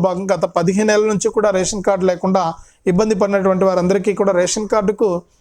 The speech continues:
దరఖాస్తు చేసుకోవడానికి అవకాశం ఇచ్చి రేషన్ కార్డులను పంపిణీ చేస్తున్నారు ఎప్పటికప్పుడు. మరి పింఛన్ల విషయంలో ఎందుకు వెనకబడ్డారని చూస్తే ముఖ్యంగా ఈ యొక్క పింఛన్లకు ఇప్పటికీ కొన్ని కోట్ల రూపాయలను ఖర్చు పెడుతున్నట్లు మన తెలంగాణ ప్రభుత్వం ప్రకటించింది. అంటే ఇప్పటికే నలభై మూడు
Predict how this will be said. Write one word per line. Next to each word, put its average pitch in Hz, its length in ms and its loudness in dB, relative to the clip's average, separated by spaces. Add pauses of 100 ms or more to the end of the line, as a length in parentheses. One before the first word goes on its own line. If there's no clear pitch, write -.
(280)
దరఖాస్తు 190 420 0
చేసుకోవడానికి 196 560 0
అవకాశం 180 400 -2
ఇచ్చి 196 180 0 (460)
రేషన్ 190 320 0
కార్డులను 214 360 0
పంపిణీ 190 380 0
చేస్తున్నారు 175 520 0
ఎప్పటికప్పుడు. 170 520 0 (380)
మరి 196 180 2
పింఛన్ల 233 400 2
విషయంలో 233 320 0 (100)
ఎందుకు 220 300 0
వెనకబడ్డారని 190 720 0
చూస్తే 185 280 0 (440)
ముఖ్యంగా 226 360 0 (420)
ఈ 202 60 4
యొక్క 196 220 0
పింఛన్లకు 226 480 0
ఇప్పటికీ 214 380 0
కొన్ని 190 140 -2 (100)
కోట్ల 208 320 0
రూపాయలను 196 440 0
ఖర్చు 180 240 -2
పెడుతున్నట్లు 180 500 0 (400)
మన 185 80 2 (100)
తెలంగాణ 196 300 0 (100)
ప్రభుత్వం 180 380 0
ప్రకటించింది. 170 600 0
అంటే 180 160 0 (440)
ఇప్పటికే 202 380 0
నలభై 190 280 2
మూడు 208 120 0